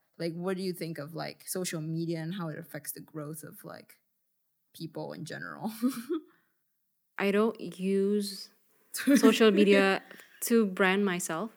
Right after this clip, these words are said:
Speaker 1: Mm-hmm.
Speaker 2: Uh, and I do that out of my own volition.
Speaker 1: Mm.
Speaker 2: So, but, but that decision came when I'm, you know, able to think, right?
Speaker 1: Mm.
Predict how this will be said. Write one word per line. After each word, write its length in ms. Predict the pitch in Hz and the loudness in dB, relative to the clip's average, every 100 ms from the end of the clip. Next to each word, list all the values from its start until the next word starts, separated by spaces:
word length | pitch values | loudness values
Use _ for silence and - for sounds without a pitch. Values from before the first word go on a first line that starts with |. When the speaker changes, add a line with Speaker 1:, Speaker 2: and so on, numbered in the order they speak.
| _ 196 | _ -8
Speaker 1:
Mm-hmm. 300 | 196 175 175 - _ 190 | -6 -6 -8 -12 _ -2
Speaker 2:
Uh, 460 | 185 180 175 175 - _ _ _ _ _ _ _ | 0 0 -2 -4 -8 _ _ _ _ _ _ _
and 160 | 196 185 | -2 0
I 120 | 180 | 0
do 200 | 165 202 | -2 -2
that 320 | 190 180 175 - | -2 -2 -4 -8
out 100 | 175 | -8
of 120 | 175 | -8
my 160 | 175 170 | -8 -10
own 140 | 165 | -10
volition. 600 | 170 165 170 - 151 202 202 _ | -10 -10 -10 -12 -12 -14 -16 _
Speaker 1:
Mm. 600 | 190 175 175 175 170 180 | -10 -8 -8 -8 -8 -6
Speaker 2:
So, 360 | - 202 185 185 | -2 0 2 2
but, 260 | 196 - - | 0 0 -2
but 160 | 202 214 | -2 0
that 280 | 214 220 - | 2 2 2
decision 460 | 208 196 196 196 185 | 0 0 0 -2 -2
came 420 | - 180 180 175 | -4 -2 -2 -2
when 100 | 170 | -4
I'm, 360 | 165 165 170 | -4 -6 -8
you 80 | 190 | -8
know, 160 | 175 160 175 | -8 -8 -8
able 200 | 165 165 | -8 -8
to 120 | 160 | -10
think, 340 | - 185 170 | -8 -8 -6
right? 220 | 156 156 - _ _ _ _ _ _ 185 | -10 -12 -14 _ _ _ _ _ _ -10
Speaker 1:
Mm. 600 | 190 226 240 190 151 | -6 -6 -6 -8 -10